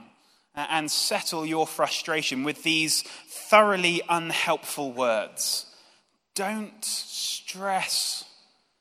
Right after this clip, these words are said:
Just don't stress about it. Calm down."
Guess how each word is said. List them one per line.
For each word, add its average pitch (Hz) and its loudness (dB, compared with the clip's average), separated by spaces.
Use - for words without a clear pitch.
Just - -6
don't 208 -4
stress - -2
about 170 -4
it. - -12
Calm 185 0
down." 143 0